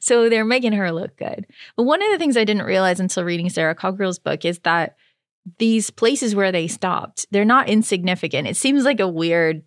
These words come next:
journey back to London, but they are places where she had properties. So they are places where she was going to be beloved. And so they are appropriate places for these monuments. But yeah,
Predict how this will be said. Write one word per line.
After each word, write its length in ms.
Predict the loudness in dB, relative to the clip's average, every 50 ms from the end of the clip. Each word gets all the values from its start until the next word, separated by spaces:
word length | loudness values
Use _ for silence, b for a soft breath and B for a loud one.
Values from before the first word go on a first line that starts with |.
| _ -6
journey 380 | -2 -2 -2 -2 -2 -4 -8
back 340 | -6 -6 -6 -6 -6 -10 -10
to 140 | -8 -6 -4
London, 320 | -2 0 0 0 0 0 0
but 220 | -2 -4 -4 -2
they 180 | 0 2 2 2
are 140 | 2 0
places 420 | -2 0 0 0 0 0 -2 -4 -2
where 200 | 0 0 0 0
she 180 | -2 -2 -2
had 300 | -2 0 -2 -2 -2 -6
properties. 640 | -6 -4 -4 -4 -2 -4 -8 -8 -8 -10 -12 -12 -12 -12 B B -16 B
So 120 | -4 -2
they 140 | 0 2 2
are 100 | 2 0
places 400 | 0 0 0 0 0 -2 -4 -2
where 220 | 0 0 0 0 -2
she 240 | -4 -4 -4 -4
was 140 | -4 -4 -6
going 320 | -4 -4 -2 0 0 -2 -4
to 100 | -6 -8
be 180 | -8 -6 -8
beloved. 720 | -6 -4 -4 -2 -2 -2 -2 0 2 2 2 2 0 -2 b b b b b b -4
And 100 | -4 -2
so 120 | -2 -2
they 120 | 0 2
are 120 | 2 2 0
appropriate 460 | 0 -2 -2 -2 0 0 -2 -2 -2
places 360 | -2 -4 -4 -4 -6 -10 -12
for 160 | -8 -6 -6
these 220 | -6 -4 -6 -8 -6
monuments. 500 | -4 -4 -2 -2 -2 -2 -4 -6 -8 -6
But 260 | -4 -2 -2 -2 -2
yeah, 340 | -2 -2 0 2 2 0 0